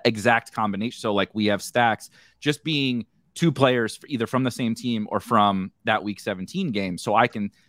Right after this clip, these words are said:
I can say, okay, Tyrion Davis-Price and Darren Waller is a stack of that game.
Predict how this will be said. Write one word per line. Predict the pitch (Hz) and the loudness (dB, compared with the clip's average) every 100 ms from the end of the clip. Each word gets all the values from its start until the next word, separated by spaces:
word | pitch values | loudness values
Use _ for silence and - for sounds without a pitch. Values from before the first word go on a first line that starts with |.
| _ | _
I | 156 | -2
can | 165 120 | -2 -4
say, | - 180 127 113 _ - | 0 2 2 -2 _ -10
okay, | 127 117 - | -4 -4 -6
Tyrion | - 180 180 165 139 | 0 4 6 4 4
Davis-Price | 135 123 - - 131 123 113 - - | 2 2 -4 0 2 2 -2 -10 -8
and | 117 110 107 98 | -4 -2 -2 -2
Darren | 123 123 110 | 2 4 4
Waller | 113 113 98 90 | 4 4 2 -4
is | 90 | -6
a | 90 | -10
stack | - - 98 90 | -8 -4 -2 -2
of | 98 | -2
that | 95 90 | -2 -2
game. | - 156 87 | 0 0 0